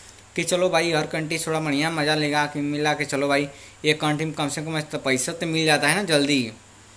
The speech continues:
यही के लिए हमको ना बहुत अच्छा लगा और कुछ नहीं, पैसा time पे time है, सैलरी है, आराम से पैसा भेजो घर पे।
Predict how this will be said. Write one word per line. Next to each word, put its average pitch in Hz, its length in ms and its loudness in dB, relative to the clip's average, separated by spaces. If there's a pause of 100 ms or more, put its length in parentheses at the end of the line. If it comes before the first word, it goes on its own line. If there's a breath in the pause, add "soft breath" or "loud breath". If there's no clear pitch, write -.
(280 loud breath)
यही 202 240 10
के 220 160 -6
लिए 214 140 2
हमको 196 300 0
ना 190 120 0
बहुत 180 360 -2
अच्छा 170 240 0
लगा 170 260 2
और 165 140 2
कुछ 160 280 -8
नहीं, 170 200 -2
पैसा 147 300 0
time 151 280 0
पे 151 80 -8
time 151 240 0
है, 160 60 -2
सैलरी 151 380 -2
है, 170 160 -2 (520 loud breath)
आराम 147 240 4
से 151 120 -6
पैसा 143 340 0
भेजो 156 320 0
घर 135 180 0
पे। 220 220 -4